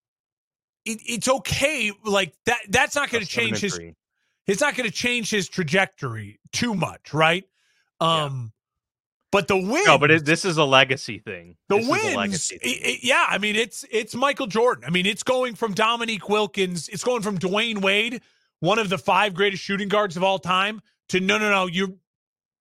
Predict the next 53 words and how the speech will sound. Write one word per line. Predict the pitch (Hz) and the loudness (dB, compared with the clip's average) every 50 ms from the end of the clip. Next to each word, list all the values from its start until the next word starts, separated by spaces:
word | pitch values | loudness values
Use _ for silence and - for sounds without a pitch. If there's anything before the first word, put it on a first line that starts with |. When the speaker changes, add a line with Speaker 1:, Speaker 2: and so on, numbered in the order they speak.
| _ _ _ _ _ _ - | _ _ _ _ _ _ 0
Speaker 1:
now | 185 208 | 2 2
you're | 233 233 220 220 | 2 2 0 -2
Kobe | - - 220 226 214 180 202 | -2 2 2 2 2 0 -2
Bryant, | 175 147 190 190 196 190 | 0 2 2 2 2 0
now | 175 | 0
you're | 180 185 180 | -2 0 0
Michael | 175 180 170 147 175 | 0 0 0 -2 -4
Jordan, | 156 - 170 170 160 | -2 0 -2 0 2
now | 151 165 | 2 0
you're | 185 190 185 185 185 | 0 2 0 -2 -2
in | 180 | -4
the | 156 - | -6 -10
top, | - - 175 180 - | -8 -6 -6 -6 -4
now | - 185 190 208 | 0 2 2 2
you're | 214 208 202 202 | 2 2 0 -2
in | 190 | -2
the | 175 | -4
top | - - 175 160 135 - | -2 0 0 0 -2 -4
two | - - 151 135 | -4 -4 -4 -4
shooting | 117 - - 139 131 127 | -4 -4 -4 -4 -2 -2
guards | 123 127 117 110 107 | -2 -2 -2 -4 -6
of | 117 | -4
all | 123 113 107 | -4 -4 -4
time. | - 139 123 95 - _ - - - - | -4 -6 -6 -6 -8 _ -20 -20 -20 -14
Speaker 2:
Yeah, | - 202 107 - | -8 -4 -2 0
Speaker 1:
He | - 233 262 | 0 0 0
gets | 262 302 311 302 | 2 0 0 0
Speaker 2:
yeah. | 202 190 - - - 247 | 0 -4 -6 -4 -4 -2
Speaker 1:
three, | 240 262 262 233 214 208 214 | 0 0 0 0 -2 -4 -4
and | 185 190 | -2 -2
he | 220 | 0
gets | 214 247 233 - - | 0 0 -2 -2 -4
three | 233 240 226 | -4 -4 -2
this | 180 220 262 - - | 0 -2 -2 -4 -4
quickly, | - 247 247 - - 226 | -2 -2 -2 -2 -2 -4
and | 220 202 | -2 -2
the | 196 | -2
way | 175 175 196 214 240 | 0 2 2 0 0
he's | 226 202 233 226 175 | -2 -4 -4 -4 -4
gotten | - - 214 220 220 208 175 175 | -2 2 2 2 2 0 -2 -8
it, | 175 - - | -10 -8 -4
with | 170 202 226 233 | -4 -4 -2 -2
would | 226 226 208 | -4 -6 -2
be | 175 214 214 | -2 0 0
a | 190 | -2
third, | - - - 214 214 214 220 214 - _ _ _ _ _ - | -2 -2 0 2 2 2 2 0 -4 _ _ _ _ _ -2
most | 170 185 214 214 - - | 0 0 0 0 0 0
likely | 220 214 196 - 202 196 | -2 -2 -2 0 -2 -2
Super | 175 - - 220 190 208 190 | -2 -2 -6 -4 -4 -2 0
Bowl | 180 196 196 196 | 0 2 2 2
M | 190 180 | 0 0
V | 165 175 180 | -2 -4 -4
P. | 151 - - 185 175 147 127 117 107 | -4 -2 -2 0 0 -2 -4 -6 -10